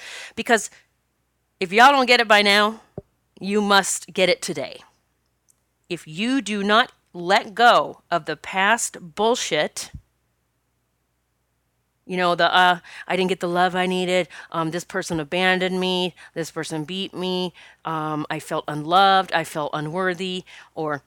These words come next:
that was taken from me." I want you to really get from today, if we don't heal that shit once and for all and send it off into the fucking past,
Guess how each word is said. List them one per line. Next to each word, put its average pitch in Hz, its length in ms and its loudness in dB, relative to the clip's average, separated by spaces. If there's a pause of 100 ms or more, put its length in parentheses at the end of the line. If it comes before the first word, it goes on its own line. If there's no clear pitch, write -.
(120)
that 165 160 2
was 139 160 -8
taken 202 380 -4
from 185 320 -4
me." 185 340 -2 (760)
I 208 120 4
want 226 200 4
you 226 60 4
to 214 80 4
really 220 300 0
get 196 200 0
from 196 140 -6
today, 190 460 0 (460)
if - 160 -6
we 240 100 0
don't 240 180 2
heal 202 160 -2
that 165 140 2
shit - 280 -2
once 170 200 -4
and 175 120 -10
for 165 180 -2
all 165 320 2 (880)
and 160 80 -10
send 180 260 0
it 180 160 -2
off 185 300 2
into 165 200 -8
the 151 120 -4
fucking 180 540 -8
past, - 640 -2